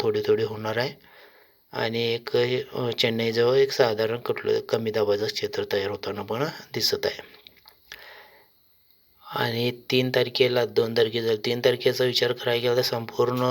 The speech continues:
दक्षिण उत्तर पट्टा भारतात, संपूर्ण दक्षिण उत्तर पट्टा भारतामध्ये कर्नाटक आहे, इकडे महाराष्ट्राचा पूर्व भाग आहे,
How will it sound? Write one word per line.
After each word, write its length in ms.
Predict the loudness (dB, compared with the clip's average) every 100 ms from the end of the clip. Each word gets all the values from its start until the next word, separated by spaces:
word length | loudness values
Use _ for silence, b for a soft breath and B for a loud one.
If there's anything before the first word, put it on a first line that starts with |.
| 2 2 2 -2 B B B B -2
दक्षिण 380 | 0 2 2
उत्तर 360 | 0 -2 2 2
पट्टा 420 | 2 -4 0 0
भारतात, 500 | 0 -2 -4 0 0 -2 -16 B B B B B B B B B -6
संपूर्ण 440 | -4 4 4 6
दक्षिण 280 | 2 0 -6
उत्तर 220 | -4 -4
पट्टा 340 | -4 -2 -2
भारतामध्ये 840 | -2 -2 -4 -4 -4 -2 0 -2 -4 B B B B B B
कर्नाटक 520 | 2 2 2 0 2 0
आहे, 360 | 0 2 2
इकडे 260 | 0 -2 -2
महाराष्ट्राचा 720 | -4 -4 -2 -2 -2 0 0
पूर्व 300 | 2 2 2
भाग 280 | 0 0 2
आहे, 260 | 0 -2